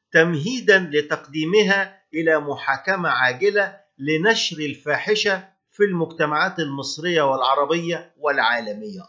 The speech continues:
أيضا. طبعا الخبر ده أثلج صدري، والخبر ده امبارح الجمعة تم القبض على سما المصري وهي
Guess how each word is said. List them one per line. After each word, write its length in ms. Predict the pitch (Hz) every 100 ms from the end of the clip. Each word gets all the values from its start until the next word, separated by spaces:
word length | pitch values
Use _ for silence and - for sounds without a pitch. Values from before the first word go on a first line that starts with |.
| 92
أيضا. 120 | 82 _ _ _ _ _ _ _ _ _ _ _ -
طبعا 540 | 175 170 139 123 107 _ _ -
الخبر 400 | 101 - 135 107
ده 300 | 107 151 _ _ _ _ _ _ -
أثلج 600 | 185 185 139 131 127 -
صدري، 680 | - 165 160 170 185 185 _ _ _ _ _ _ _ -
والخبر 760 | 151 175 170 165 196 247 202
ده 400 | 180 226 185 - _ _ _ _ _ _ -
امبارح 600 | 160 160 226 226 185 -
الجمعة 680 | 165 143 196 226 202 196 143 -
تم 220 | 214 185
القبض 400 | 147 - 196 160
على 200 | 143 139
سما 240 | 190 196
المصري 560 | 160 202 214 220 214 - _ _ _
وهي 680 | 233 233 254 226 226 220 -